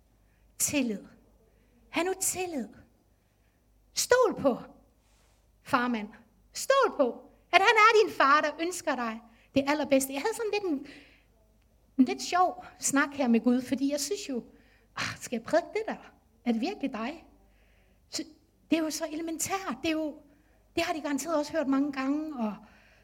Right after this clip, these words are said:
og du ved, og jeg tænkte sådan ligesom, "Gud, vil du så ikke godt bare hjælpe mig?" sagde jeg.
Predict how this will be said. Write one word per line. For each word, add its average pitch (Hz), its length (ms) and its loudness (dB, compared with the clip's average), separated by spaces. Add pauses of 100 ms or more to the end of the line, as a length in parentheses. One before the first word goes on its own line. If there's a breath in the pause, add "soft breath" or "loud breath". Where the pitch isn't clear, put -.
(100)
og 254 80 2
du 277 60 2
ved, 285 160 6
og 269 100 0
jeg 277 160 4
tænkte 277 220 0
sådan 294 160 2
ligesom, 285 460 0 (600)
"Gud, 330 300 2
vil 294 100 2
du 262 40 -2
så 359 100 0
ikke 381 120 0
godt 359 160 6
bare 320 240 0
hjælpe 330 280 4
mig?" 240 140 0 (220)
sagde 214 280 -4
jeg. 226 120 -2